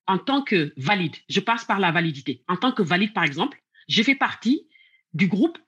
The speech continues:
majoritaire. C'est-à-dire que même si je suis bien, si je suis une personne bien et que je suis alliée, j'essaie de faire attention,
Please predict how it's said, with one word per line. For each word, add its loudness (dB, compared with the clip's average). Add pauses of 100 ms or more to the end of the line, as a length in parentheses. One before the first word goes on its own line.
(160)
majoritaire. 0
C'est-à-dire 0
que 0
même 2
si 0
je 2
suis -4
bien, 2 (440)
si 0
je 2
suis 2
une -2
personne 0
bien -2 (680)
et 2
que 0
je 2
suis -2
alliée, 2
j'essaie -2
de -2
faire -4
attention, -2